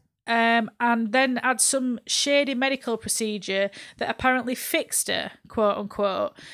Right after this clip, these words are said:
Now, no one ever could dig out what this treatment was. It wasn't a lobotomy because they didn't come in until about a decade later.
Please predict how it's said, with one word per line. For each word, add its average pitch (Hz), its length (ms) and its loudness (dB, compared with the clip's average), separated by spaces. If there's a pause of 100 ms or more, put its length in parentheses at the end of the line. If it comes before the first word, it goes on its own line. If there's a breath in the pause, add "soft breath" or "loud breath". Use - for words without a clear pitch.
(180 loud breath)
Now, 247 400 2 (760)
no 285 280 4
one 311 140 4
ever 262 400 2 (300)
could 226 240 -2
dig 254 160 0
out 254 300 6
what 214 220 0
this 220 180 -2
treatment 214 400 -2
was. 196 260 0
It 220 100 -6
wasn't 262 240 2
a 262 40 -2
lobotomy 220 520 2
because 190 300 -4
they 214 200 0
didn't 208 240 -6
come 208 160 -6
in 202 140 -2
until 202 240 -6
about 196 220 -2
a - 20 -4
decade 196 420 -6
later. 196 480 -4